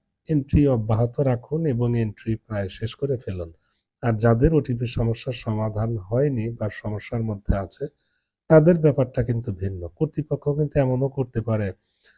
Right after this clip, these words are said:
যাদের ওটিপি সংক্রান্ত কোনো সমস্যা ছিল না, so পরবর্তীতে যদি আবার তাদের জন্য সময় বর্ধিত না করে, so তখন কিন্তু একটু টেনশনে পড়ে যাবেন। আমরা জানি যে এই ধরনের কাজ কর্তৃপক্ষ কখনো করে না বা করার সম্ভাবনাও কম।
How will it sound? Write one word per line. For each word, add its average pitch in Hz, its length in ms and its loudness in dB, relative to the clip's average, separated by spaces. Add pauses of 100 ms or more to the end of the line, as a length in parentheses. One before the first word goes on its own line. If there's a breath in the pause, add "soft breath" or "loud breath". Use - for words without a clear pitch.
(200)
যাদের 127 340 6
ওটিপি 131 380 2
সংক্রান্ত 123 480 0
কোনো 117 240 -2
সমস্যা 113 460 -2
ছিল 123 300 -4
না, 107 140 -2
so 95 360 -8 (1080 soft breath)
পরবর্তীতে 135 600 6
যদি 127 220 2
আবার 123 160 4
তাদের 131 480 0
জন্য 120 280 0
সময় 117 340 -2
বর্ধিত 110 440 -6
না 110 280 -2
করে, 92 300 -10 (540)
so - 180 -2
তখন 143 340 0
কিন্তু 143 240 0
একটু 123 160 -2
টেনশনে 110 460 2 (100)
পড়ে 107 200 0
যাবেন। 90 340 -8
আমরা 123 420 -2
জানি 120 420 0
যে 170 100 -2
এই 156 60 0
ধরনের 127 340 0
কাজ 113 360 -8
কর্তৃপক্ষ - 540 -14
কখনো 104 380 -8
করে 143 360 -2
না 120 200 -2 (600)
বা 107 160 0
করার 110 240 0
সম্ভাবনাও 113 600 0
কম। 101 340 -6